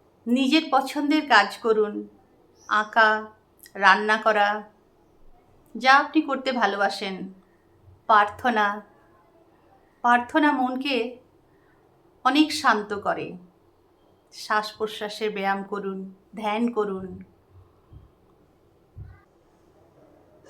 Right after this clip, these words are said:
আমরা অনেক সময় মনে করি সব কাজ আমাকে একাই করতে হবে, কিন্তু না, পরিবারের সাথেও ভাগ করে নিন।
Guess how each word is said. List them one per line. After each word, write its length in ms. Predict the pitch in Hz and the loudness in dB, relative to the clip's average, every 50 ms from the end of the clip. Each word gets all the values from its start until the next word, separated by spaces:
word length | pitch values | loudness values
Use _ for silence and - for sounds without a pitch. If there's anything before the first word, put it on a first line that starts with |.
| - - - _ _ _ _ _ _ _ _ _ - | -20 -20 -20 _ _ _ _ _ _ _ _ _ 2
আমরা 380 | 254 247 254 254 254 285 294 277 | 6 6 6 6 4 0 0 0
অনেক 260 | 262 262 277 262 - | 0 0 -2 -4 -4
সময় 260 | - 294 277 277 277 | -2 -2 0 0 0
মনে 240 | 262 240 233 233 247 | 0 0 0 -2 -2
করি 400 | 240 - 247 214 214 220 240 240 - _ _ - | -2 -2 -2 -2 -2 -4 -10 -14 -18 _ _ -14
সব 400 | - - - 262 254 262 262 - | -10 0 6 8 8 8 6 2
কাজ 400 | - 302 277 254 247 247 - - - - _ _ _ _ - | 0 2 2 2 2 0 -6 -14 -18 -20 _ _ _ _ -4
আমাকে 300 | 226 233 254 269 277 285 | -2 0 0 0 2 2
একাই 340 | 254 226 233 - 262 294 294 | 2 2 4 2 2 2 2
করতে 340 | - 269 226 - - - 208 | 0 -2 -2 -2 -2 -2 -2
হবে, 380 | 208 202 175 170 175 165 190 190 - _ _ _ _ _ _ _ _ _ _ _ _ _ _ _ _ _ _ | 0 0 -2 -4 -6 -12 -14 -16 -20 _ _ _ _ _ _ _ _ _ _ _ _ _ _ _ _ _ _
কিন্তু 300 | - 254 247 240 247 254 | -10 -6 -6 -4 -4 -4
না, 340 | 233 196 190 180 160 190 190 - _ _ _ _ _ _ _ _ _ _ _ _ _ _ _ _ - - | -4 -2 -2 -4 -4 -8 -14 -18 _ _ _ _ _ _ _ _ _ _ _ _ _ _ _ _ -8 -2
পরিবারের 440 | 233 240 247 247 247 262 262 294 269 | 0 0 0 2 2 2 2 2 0
সাথেও 520 | - - 302 285 285 294 269 233 220 254 - - - _ _ _ _ _ _ - - - - 117 - - | 0 0 0 -2 -2 -2 -2 -2 -4 -4 -8 -12 -20 _ _ _ _ _ _ -20 -18 -16 -14 -10 -10 -6
ভাগ 380 | - - 240 233 247 240 240 | 2 6 6 6 6 6 -2
করে 220 | - 269 233 214 202 | -2 2 2 2 2
নিন। 440 | 185 175 175 175 180 180 180 - | 2 -2 -6 -6 -8 -10 -10 -12